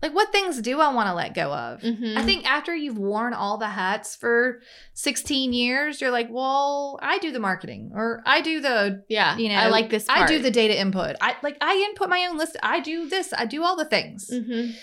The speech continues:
Speaker 1: Um, and as long as I feel like I have time for it and isn't taking away from my, you know, personal time, I'm like, "Well, I can handle it. I can handle it." And then I'm like, "Well, but if I can't do the new things that I wanna do or put more time to things I really like
Speaker 2: Mm-hmm.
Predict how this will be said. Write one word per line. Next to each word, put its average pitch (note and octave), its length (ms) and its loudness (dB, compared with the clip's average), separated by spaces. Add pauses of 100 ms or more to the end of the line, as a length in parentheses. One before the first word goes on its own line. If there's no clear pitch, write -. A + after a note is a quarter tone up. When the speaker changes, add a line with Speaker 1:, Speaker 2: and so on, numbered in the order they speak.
(260)
Speaker 1:
Um, B3+ 360 4
and B3 100 0
as B3 120 -2
long C#4 240 2
as B3+ 120 -2
I A#3+ 140 4
feel A#3+ 140 0
like A3+ 160 2
I A3+ 40 0
have G3 200 -2
time D#4 360 0
for B3+ 180 2
it A#3+ 60 4
and A3 80 0
isn't A3 240 -4
taking G#3 360 -4
away F#3+ 280 -2
from G3 220 -6
my, E3+ 360 -2 (300)
you F#3+ 100 -2
know, D#3+ 420 -2 (140)
personal D4 480 2
time, G#3 260 2
I'm C4+ 140 -2
like, F4 80 -8
"Well, F4+ 80 0
I A#4 140 4 (100)
can F4+ 80 -4
handle C4 300 2
it. F#4 180 -2
I C4+ 120 -2
can G4 140 -8
handle D4 200 -4
it." D4+ 40 -4
And D#4 80 -8
then D#4 40 -6
I'm D#4 60 -6
like, D4 120 -6
"Well, D4 500 -12 (420)
but D4+ 200 -2
if C#4+ 160 -2
I C#4 120 2
can't D#4+ 480 -4
do C#4+ 160 -4
the A#3 160 2
new G3+ 360 2
things D4 320 -6
that D4 100 0
I D4 100 0
wanna C#4+ 260 -4
do C#4 520 -6
or G3 220 0
put A3+ 160 -4
more A3+ 180 -2
time A#3 240 -4
to G#3+ 80 -8
things G#3+ 240 -8
I G3+ 60 -4
really F#3 240 -4
like F#3+ 600 -4
Speaker 2:
Mm-hmm. G#3+ 460 -2